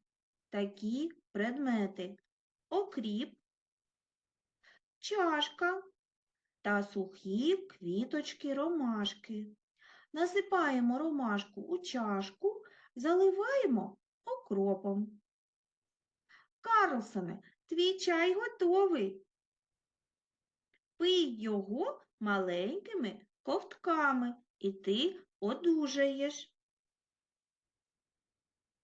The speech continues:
Ой, а що це у тебе? Я був у супермаркеті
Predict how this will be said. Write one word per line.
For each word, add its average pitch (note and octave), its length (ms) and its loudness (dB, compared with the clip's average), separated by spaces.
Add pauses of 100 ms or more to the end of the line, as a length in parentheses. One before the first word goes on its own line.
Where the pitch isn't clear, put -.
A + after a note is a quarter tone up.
(360)
Ой, E4 440 2 (200)
а D4 160 0
що - 300 -6 (260)
це F4+ 80 2
у D4 120 0
тебе? F#3 560 -4 (2500)
Я D4 380 0
був C#4 460 -2
у C4+ 80 -4
супермаркеті G#3 1400 0